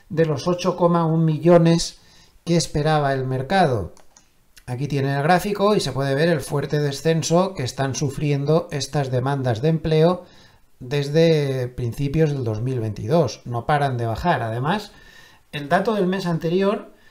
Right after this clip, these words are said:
ha sido fuertemente revisado a la baja. Inicialmente había salido el, eh, un dato de ocho coma dieciocho millones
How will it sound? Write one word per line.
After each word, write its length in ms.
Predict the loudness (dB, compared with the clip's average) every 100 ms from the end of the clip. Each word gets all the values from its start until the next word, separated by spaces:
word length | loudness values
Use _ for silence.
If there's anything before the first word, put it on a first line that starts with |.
| -20 _
ha 120 | -8
sido 260 | -2 0 0
fuertemente 720 | 0 -2 0 0 0 0 0
revisado 580 | -2 -2 -6 -2 -2 0
a 40 | 0
la 80 |
baja. 460 | 0 -2 -2 -2 -4
Inicialmente 640 | -10 -10 -4 0 0 0 -2
había 240 | -2 -4
salido 540 | -6 -6 -4 -4 -6 -8
el, 300 | -10 -10 -16 _
eh, 560 | -12 -8 -6 -6 -8 -8
un 140 | -8 -6
dato 240 | -6 -6
de 100 | -8
ocho 220 | -8 -8
coma 200 | -6 -6
dieciocho 500 | -6 -8 -8 -10 -8
millones 640 | -8 -4 0 0 0 -6